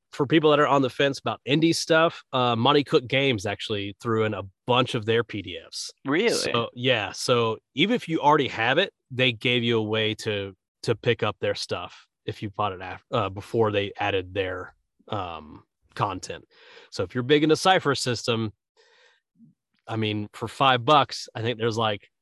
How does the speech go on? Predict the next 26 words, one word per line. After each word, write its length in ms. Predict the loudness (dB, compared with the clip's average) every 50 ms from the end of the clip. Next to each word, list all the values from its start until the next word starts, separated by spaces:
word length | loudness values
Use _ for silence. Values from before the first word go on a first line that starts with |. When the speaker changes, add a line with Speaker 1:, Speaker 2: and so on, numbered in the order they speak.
| _ _ _
Speaker 1:
four 360 | -20 -8 -2 2 4 4 4
or 60 | 4 2
five 360 | 2 2 4 4 4 2 0
P 160 | -4 -4 -4
D 140 | -2 0 0
Fs 420 | 0 0 -2 -2 -4 -8 -8 -12 -16 _
of, 100 | -10 -6
like, 400 | -4 -4 -4 -6 -10 -16 -20 -12 -8
uh, 220 | -6 -6 -6 -6 -6
dungeons 640 | -4 -4 -2 -2 -2 -4 -4 -6 -6 -8 -10 -14 -16 -18 -20 -14 -10
and, 160 | -8 -8 -8 -6 -6
and 260 | -6 -6 -6 -8 -10 -12 _
different, 360 | -8 -8 -6 -6 -8 -10 -10 -8
um, 500 | -8 -8 -8 -8 -10 -12 -14 -16 -18 -20 _ _ _ _ _ -10 -6
modules 600 | -4 -2 -2 -2 -2 -4 -6 -10 -10 -12 -16 -16 -12 _
that 120 | -10 -8 -6
they 120 | -6 -6
threw 300 | -4 -6 -6 -4 -2 -2
in 140 | -2 -2 -4
there. 220 | -8 -12 -16 -18 -16
So 340 | -14 -12 -12 -12 -14 -16 -18 _ _ _ _ _ _
<laughs> 760 | -8 -8 -8 _ _ -20 -20 -20 -20 _ _ _ _ _ _ -12
you 80 | -10
can't 240 | -6 -4 -4 -6 -6
beat 160 | -8 -14 -14
it. 100 | -16 -18